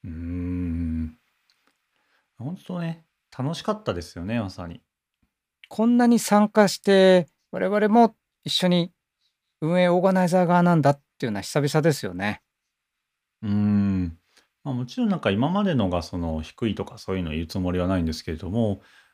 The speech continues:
Speaker 1: ぱりその、なんだろうな、事前に運営の方とお話しさせていただく中でも、そのイベント自体のね、熱量が非常にやっぱり高いのを感じていたし、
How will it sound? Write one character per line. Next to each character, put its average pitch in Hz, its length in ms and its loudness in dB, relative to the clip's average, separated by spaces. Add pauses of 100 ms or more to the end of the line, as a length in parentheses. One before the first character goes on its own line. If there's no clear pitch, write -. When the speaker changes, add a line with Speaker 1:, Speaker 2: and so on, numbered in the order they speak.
(260)
Speaker 1:
ぱ 202 80 -6
り 165 80 -6
そ - 160 -6
の、 101 260 -2
な 101 120 0
ん 95 60 -2
だ 80 100 -4
ろ 78 80 -6
う - 40 -6
な、 120 160 0
事 101 180 -4
前 104 140 0
に 101 180 0
運 104 220 2
営 104 60 4
の 104 120 2
方 104 220 -2
と 90 180 -4
お 82 60 -6
話 95 320 -4
し - 20 -16
さ 95 120 -6
せ - 100 -20
て 101 100 -6
い 92 80 -4
た 95 100 -4
だ 95 120 -2
く 104 120 -8
中 95 220 -2
で 80 80 -6
も、 78 240 -12 (260)
そ - 140 -14
の 85 200 -6
イ 101 80 -4
ベ 95 120 0
ン 92 80 0
ト 101 80 0
自 95 160 0
体 78 180 0
の 76 80 -6
ね、 127 240 -4 (400)
熱 98 240 -8
量 87 140 -4
が 85 100 -10
非 - 160 -12
常 87 260 -4
に 87 200 -6 (240)
や 117 80 -10
っ - 20 -20
ぱ 151 80 -4
り 117 80 -2
高 110 320 -2
い 95 80 0
の 85 140 -4
を 78 40 -8
感 85 240 -6
じ 82 120 -10
て - 80 -10
い 85 100 -8
た 92 120 -8
し、 113 420 -6